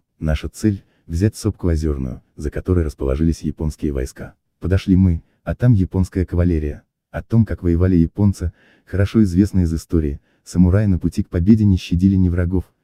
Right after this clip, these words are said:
ни собственные жизни. Закричат «Бонзай!» и стеной прут на врага. «Мы их разбили», улыбается ветеран. Наступали одновременно пограничники, пехота и моряки.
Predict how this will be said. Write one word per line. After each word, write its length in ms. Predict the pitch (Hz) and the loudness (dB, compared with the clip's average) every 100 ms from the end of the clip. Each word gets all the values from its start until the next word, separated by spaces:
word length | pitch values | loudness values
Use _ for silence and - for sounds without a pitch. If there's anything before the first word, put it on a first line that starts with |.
| _ | _
ни 120 | 104 | -6
собственные 560 | 95 90 - 85 85 80 | -4 -6 -6 -2 0 0
жизни. 400 | 78 73 76 - _ _ - | -2 -6 -6 -14 _ _ -10
Закричат 480 | 90 - 87 104 | -8 -4 -2 -2
«Бонзай!» 480 | 90 87 78 73 71 _ - | -2 0 0 -4 -8 _ -8
и 80 | 92 | -8
стеной 380 | - 98 117 117 | -4 2 2 2
прут 300 | 92 90 90 | 0 0 0
на 100 | 78 | -2
врага. 400 | 69 67 69 - _ _ | -2 -4 -8 -14 _ _
«Мы 180 | 87 92 | 2 4
их 120 | 87 | 4
разбили», 500 | 80 76 87 85 78 _ _ | 0 -2 0 0 -2 _ _
улыбается 540 | 73 69 78 78 - 73 | -2 -2 0 -2 -2 -6
ветеран. 460 | 69 - 67 65 _ _ | -6 -8 -10 -12 _ _
Наступали 460 | 82 78 82 104 107 | -10 -8 -4 -2 -2
одновременно 600 | 73 71 65 69 76 73 | -4 -6 -4 -2 0 -2
пограничники, 760 | 69 71 76 92 101 90 92 85 _ | -4 -4 0 0 0 -2 -4 -6 _
пехота 420 | 80 - 104 - | -10 -4 -6 -4
и 100 | - | -2
моряки. 480 | 78 73 73 - | 0 0 -4 -10